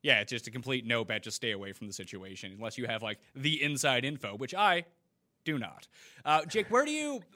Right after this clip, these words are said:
where would you rank Burrow amongst first overall? Like, what class of first overall pick, at least a quarterback,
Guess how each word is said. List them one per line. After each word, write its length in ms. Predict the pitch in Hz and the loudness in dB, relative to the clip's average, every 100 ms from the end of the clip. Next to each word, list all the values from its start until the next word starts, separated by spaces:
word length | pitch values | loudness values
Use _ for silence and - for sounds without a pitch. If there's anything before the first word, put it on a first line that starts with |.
| - _ _ | -20 _ _
where 200 | 185 262 | 4 4
would 160 | 302 269 | 4 0
you 120 | 294 | -2
rank 320 | 190 196 190 - | 2 2 0 0
Burrow 380 | 151 151 147 143 | 4 8 8 6
amongst 600 | 131 123 123 127 - - - - | 0 0 0 0 -4 -8 -10 -4
first 260 | 135 131 - | -4 -4 -6
overall? 800 | 127 120 127 120 117 117 113 113 - 160 | -6 -2 0 2 2 2 0 -4 -10 -4
Like, 80 | |
what 140 | 180 247 | -4 -4
class 400 | - 190 190 180 | 2 4 4 2
of 100 | 147 | -4
first 280 | 143 139 131 | -4 -4 -4
overall 360 | 127 131 120 | -2 2 0
pick, 440 | 113 - 120 - _ _ | 0 -2 -2 -2 _ _
at 180 | 120 120 | -4 -4
least 160 | 120 - | -4 -8
a 40 | |
quarterback, 760 | - - 151 131 98 80 78 | -14 -6 -2 -2 -4 -8 -12